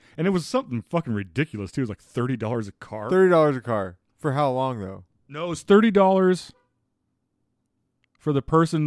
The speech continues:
Speaker 1: driving the car and, like, ten or twenty dollars per person after.
Speaker 2: Oh, that's right, yeah.
Speaker 1: So they
Speaker 2: But
Speaker 1: must have, like, a pole set up, and they're probably not getting completely ass naked.
Speaker 2: Yeah.
Speaker 1: I mean, they might be.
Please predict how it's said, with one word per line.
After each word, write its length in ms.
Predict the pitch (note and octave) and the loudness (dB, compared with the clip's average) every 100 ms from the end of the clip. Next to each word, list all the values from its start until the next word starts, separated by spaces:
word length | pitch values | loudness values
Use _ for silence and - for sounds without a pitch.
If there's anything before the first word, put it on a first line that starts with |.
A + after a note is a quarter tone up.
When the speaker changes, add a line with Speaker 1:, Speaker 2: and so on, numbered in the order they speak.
| C3+ | -2
Speaker 1:
driving 400 | A2+ B2+ C#3 D#3+ | 0 2 2 2
the 60 | E3 | 0
car 340 | - E3+ F3 | 2 2 2
and, 80 | F3 | 2
like, 180 | C3 G#2+ | -2 -4
ten 220 | - E3 E3 | -6 -2 -2
or 60 | |
twenty 260 | B2 E3 D#3 | -2 -2 -2
dollars 320 | C#3+ C#3 C3 | 0 0 0
per 240 | - - D3+ | -2 -4 -2
person 360 | D3+ C#3+ A#2 G2 | -2 -2 -4 -8
after. 320 | G#2 B2+ A2 | -12 -8 0
Speaker 2:
Oh, 280 | C#3 C#3 B2+ | 4 6 4
that's 200 | A#2+ - | 2 -2
right, 200 | G#2 G2 | -6 -6
yeah. 260 | G2+ G#2 F#2 E2 - _ _ _ _ _ _ _ _ _ _ _ _ _ _ _ _ _ _ | -6 -8 -8 -12 -20 _ _ _ _ _ _ _ _ _ _ _ _ _ _ _ _ _ _
Speaker 1:
So 60 | D3+ | -6
they 100 | E3+ | -4
Speaker 2:
But 40 | |
Speaker 1:
must 160 | F3 F3 | -4 -6
have, 120 | F#3+ | -6
like, 120 | E3 | -6
a 60 | A#2 | -8
pole 320 | - D3 E3 | -2 0 0
set 220 | - F3 | 0 0
up, 240 | F#3 F#3 _ | 0 -2 _
and 140 | B2 A#2 | -4 -2
they're 80 | |
probably 400 | G#2+ E3+ F3 D#3 | -2 -2 -2 0
not 280 | C3 C3 C3 | 0 0 0
getting 200 | C3 C3 | -2 -4
completely 440 | A2+ G#2 A2+ A2 G2+ | -4 -6 -6 -6 -8
ass 180 | F#2 F2+ | -10 -12
naked. 280 | D#2 D2+ _ _ _ _ _ _ _ _ _ _ _ _ _ _ _ _ _ - | -16 -20 _ _ _ _ _ _ _ _ _ _ _ _ _ _ _ _ _ -10
Speaker 2:
Yeah. 140 | D#3 - _ - | -10 -10 _ -16
Speaker 1:
I 40 | F#2+ | -10
mean, 140 | F#2+ | -8
they 100 | F2 | -8
might 280 | E2 F2 F2 | -10 -10 -12
be. 240 | D#2+ D#2+ | -12 -14